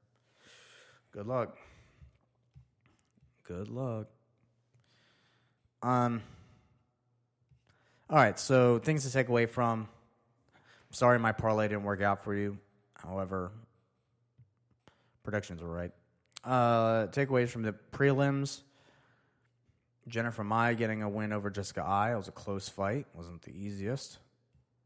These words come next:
Um, Zumagulov hit the sick submission. Brad Tavares looked awesome versus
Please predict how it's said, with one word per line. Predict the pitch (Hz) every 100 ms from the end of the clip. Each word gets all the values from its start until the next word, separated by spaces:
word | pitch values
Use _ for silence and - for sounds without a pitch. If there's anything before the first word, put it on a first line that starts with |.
| _ _ _ _ _ -
Um, | 107 101 98 95 90 82 _ _ _ _ _ _ _ _ _ _ _ _ _ _ - 78 82
Zumagulov | 113 113 110 104 98 107 127 117 104 107 95
hit | 107 104
the | 92
sick | - - - 151 -
submission. | - 104 98 120 - 98 110 - _ _ _ _ _ _ _ _ _ _ _ _ _ _ _ _ _ _ _ _ _ _ _ _ _ _ _ _ _ _ _ _ _ _ _
Brad | 117 110 101
Tavares | 107 101 101 104 -
looked | 92
awesome | - 98 101 101 98
versus | 95 92 95 92 90